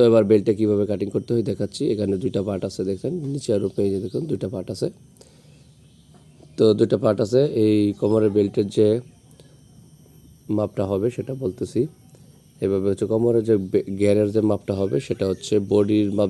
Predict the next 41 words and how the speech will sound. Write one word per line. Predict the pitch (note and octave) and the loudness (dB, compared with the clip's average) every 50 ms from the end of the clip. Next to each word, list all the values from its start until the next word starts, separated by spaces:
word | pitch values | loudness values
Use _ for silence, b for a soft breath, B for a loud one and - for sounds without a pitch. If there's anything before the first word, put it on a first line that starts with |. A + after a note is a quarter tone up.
| F#2+ | 0
যদি | G2 F#2 G2 G2 | -2 -2 -2 -2
আপনার | - - G#2+ G2+ | -2 -4 -4 -4
কাছে | G#2+ G2 G#2+ - - | -4 -6 -8 -8 -10
থাকে | G#2 - - G#2+ - | -8 -6 -6 -6 -4
তাহলে | - G#2+ G2 F#2+ F#2+ F#2 | -4 -4 -2 -2 -2 -2
বডির | G2+ F#2+ G2+ G2 G2+ | 0 0 0 0 0
মাপ | G#2 G#2 G#2 - | 0 -2 -2 -4
থেকে | A2 G#2 A#2 B2+ D#3 - b b b b b b b b - | -6 -4 -4 -6 -8 -10 b b b b b b b b 0
চার | C3+ B2+ A#2 A2 | 2 2 2 2
ইঞ্চি | G2 F#2+ - - F#2+ | 0 -2 -2 -2 0
পরিমাণ | G#2 G2 F#2+ G2 F#2+ F#2 F#2 | 0 0 0 0 0 0 0
লুজ | G2 F#2+ F#2 F2+ D#2+ | 0 0 0 0 0
দিয়ে | A#2 C#3 E3 C3 | 0 2 2 2
এই | G2+ G2 | 0 -2
মাপটা | G2 F#2+ - - F#2+ E2+ | -4 -6 -6 -6 -6 -4
দিয়ে | F2+ F#2+ F#2 | -2 -2 -2
দিবেন। | F2 F#2 F#2+ - - - | -2 -4 -6 -6 -4 -2
চার | G#2+ G#2 G2 | -2 -2 0
ভাগের | F#2+ F#2+ G2 G2+ G2+ | 0 -2 -2 -2 -4
এক | G2 G2 | -4 -8
ভাগ | G2+ G#2+ - - | -10 -10 -8 -8
এভাবে | A2+ A2 A2 G#2+ G#2 - | -8 -6 -6 -8 -8 -10
দিতে | G2+ - F#2+ F2+ | -10 -10 -10 -10
হবে। | F#2+ - - - - - - _ B B B B B B B B B B B | -12 -12 -14 -18 -20 -20 -20 _ B B B B B B B B B B B
তো | - A#2+ B2+ B2 | 0 2 4 4
এরপরে | B2 A#2 B2 B2 A#2+ A#2+ A#2 A#2 A2 | 4 4 4 4 4 4 4 4 2
এখানে | - A#2 G#2+ A2 G#2+ | 2 2 4 4 2
হচ্ছে | G2+ F#2+ - A2 G#2+ G#2 G#2 - - - - - - - - F#2+ | 2 2 2 4 4 4 2 0 -4 -8 -14 -16 -10 -6 -2 -2
মানে | F#2+ F#2 F#2+ - - | 0 -2 -2 -2 0
চওড়ার | - D3 C#3 A2+ G2+ F#2+ | 2 2 4 4 2 2
যে | F#2+ G2 G2+ | 2 0 0
মাপটা | G2 F#2+ - G2+ F#2+ | 0 -2 -2 -4 -4
হবে | G2 F#2+ C#3 | -2 -2 -2
এটা | C3 - F#2 | -4 -4 -2
হবে | F#2 F#2 F#2 G2 | -2 0 2 4
নয় | G#2 A2 G#2 F#2+ | 4 4 4 4
ইঞ্চি | F2+ F2 - - F#2 F2+ | 2 -2 -6 -8 -8 -8
হবে। | F2+ - - - - | -10 -12 -10 -6 -4
হ্যাঁ, | C3 C3+ - - G#2+ - G2+ | -2 -2 -2 -4 -6 -4 0
বড়দের | G2+ A2 B2+ C3+ A#2+ A#2+ A2+ A2+ | 4 4 4 6 6 4 4 4
জন্য | B2+ C3 | 2 0